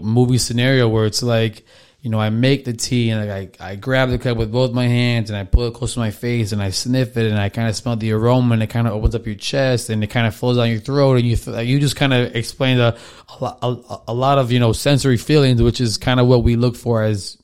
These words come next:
humans for things that are comforting. And this kinda goes back to my mental health thing where it's like, even before you physically drink the tea, there's so many kinda settings to it. And that kinda goes with this whole holistic thing where it's like, just the fact of you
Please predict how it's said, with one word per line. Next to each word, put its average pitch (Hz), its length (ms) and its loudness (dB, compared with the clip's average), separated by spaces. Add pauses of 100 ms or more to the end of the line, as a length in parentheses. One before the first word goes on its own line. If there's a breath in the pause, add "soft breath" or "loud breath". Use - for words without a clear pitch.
(160)
humans 120 520 2 (520 loud breath)
for 120 160 -6
things 120 260 -2
that 110 100 -2
are 110 60 0
comforting. 120 720 0 (260 loud breath)
And 110 80 -6
this 131 140 0
kinda 139 220 0
goes 120 240 2
back 120 200 2
to 123 80 -6
my 120 120 2
mental 113 260 -2
health 120 220 2
thing 117 160 0
where 110 160 2
it's 104 160 -4
like, 110 340 -2 (840 soft breath)
even 151 240 2
before 147 340 4
you 135 100 4
physically 131 460 0
drink 127 260 2
the 113 80 0
tea, 131 420 0
there's 113 400 2
so 131 220 0
many 127 320 2
kinda 120 240 -2
settings 120 520 -2
to 151 340 0
it. 107 200 -2
And 110 140 -4
that 120 140 -2
kinda 120 180 -2
goes 113 220 0
with 110 160 -6
this 110 180 -4
whole 117 480 -2 (140)
holistic 123 480 -2
thing 117 180 -4
where 110 140 -2
it's 104 180 -8
like, 107 360 -6 (420 loud breath)
just 120 180 -8
the 139 100 -4
fact 127 360 -4
of 123 60 -4
you 120 280 -2